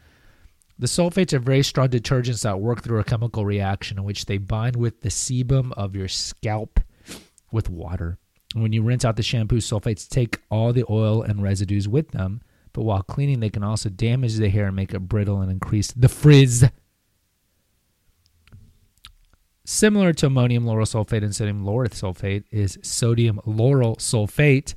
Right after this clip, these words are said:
<laughs> Can't they make these names easier and more disparate? This sulfate creates a lathering foam some people love, but it can compromise follicles when left on the scalp, and it has other toxic effects on the human body. Yikes.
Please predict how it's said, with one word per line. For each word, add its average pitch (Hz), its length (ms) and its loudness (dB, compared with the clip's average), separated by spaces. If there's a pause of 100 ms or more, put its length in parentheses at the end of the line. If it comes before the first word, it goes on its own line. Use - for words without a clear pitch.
<laughs> - 380 -14 (720)
Can't 226 220 2
they 190 120 4
make 175 260 6
these 151 220 6
names 151 340 4
easier 156 440 4
and 139 80 2
more 147 160 0
disparate? 135 500 -4 (520)
This 208 220 6
sulfate 160 460 4
creates 135 320 2
a 113 60 4
lathering 135 520 4
foam 120 320 0
some 113 160 -4
people 107 280 -2
love, 139 340 2
but 117 140 0
it 110 120 -4
can 107 160 -4
compromise 131 600 0
follicles 113 500 0
when 107 80 -2
left 107 200 -2
on 101 100 -4
the 101 60 -2
scalp, 113 360 0
and 110 80 -2
it 101 40 0
has 107 220 -2
other 123 220 0
toxic 104 480 -2
effects 101 380 -6
on 98 80 -6
the 95 60 -4
human 95 260 -6
body. 123 440 0
Yikes. 131 800 -2